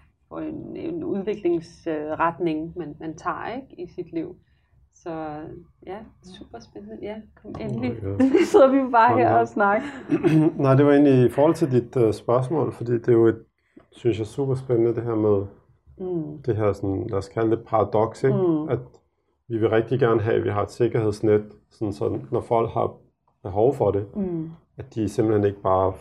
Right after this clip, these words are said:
Speaker 2: falder helt igennem og,
Speaker 1: Ja.
Speaker 2: og, og, og, og, og skal betale en enorm pris.
Speaker 1: Ja.
Speaker 2: Øh, men på den anden side, så ønsker vi også, at folk ikke skal blive dependent, øh, afhængige,
Speaker 1: Mm.
Speaker 2: og, og måske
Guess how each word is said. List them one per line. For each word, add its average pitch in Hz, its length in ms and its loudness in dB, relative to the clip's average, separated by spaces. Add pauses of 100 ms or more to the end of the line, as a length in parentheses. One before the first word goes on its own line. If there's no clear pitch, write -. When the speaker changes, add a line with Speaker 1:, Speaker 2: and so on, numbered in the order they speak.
(880)
Speaker 2:
falder 95 200 0
helt 107 300 -6 (520)
igennem 117 480 -2
og, 110 80 -6
Speaker 1:
Ja. 95 120 4
Speaker 2:
og, 98 380 -2 (580)
og, 95 280 -2 (180)
og, 98 280 -2
og, 101 200 -6 (100)
og - 120 -14
skal - 180 -6
betale 110 360 -2
en 117 100 -6
enorm 110 320 -2
pris. 107 540 -8
Speaker 1:
Ja. 170 100 -8 (720)
Speaker 2:
Øh, 101 300 -2 (260)
men 113 140 -6
på 117 100 0
den 110 100 0
anden 107 200 2
side, 107 260 0
så 131 120 -6
ønsker 113 340 -2
vi 107 120 -2
også, 101 460 0 (260)
at 110 180 -6
folk 107 300 -4
ikke 107 120 -6
skal 120 160 -4
blive 101 220 -4
dependent, 104 800 -4 (180)
øh, 101 220 -4
afhængige, 107 720 -2
Speaker 1:
Mm. 156 360 -6
Speaker 2:
og, 95 460 0 (540)
og 110 140 -4
måske 107 560 -2